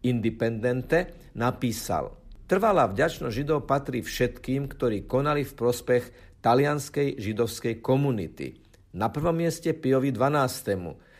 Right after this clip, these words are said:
za bratské prejavy ľudskosti zo strany katolíckej cirkvi v rokoch prenasledovania a aj kňazom,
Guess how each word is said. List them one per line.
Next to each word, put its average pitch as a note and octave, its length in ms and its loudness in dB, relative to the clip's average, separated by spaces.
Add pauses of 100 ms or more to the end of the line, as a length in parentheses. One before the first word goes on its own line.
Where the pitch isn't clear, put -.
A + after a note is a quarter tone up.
(140)
za G2 240 0
bratské D3 500 2
prejavy D3 480 2
ľudskosti A2+ 600 -4
zo B2 100 -2
strany C3 320 -2
katolíckej B2 680 -2
cirkvi C#3 500 -2
v - 320 -16
rokoch A#2+ 400 2
prenasledovania F#2 1040 0 (320)
a G#2+ 160 0
aj C#2 160 -6
kňazom, A2+ 640 0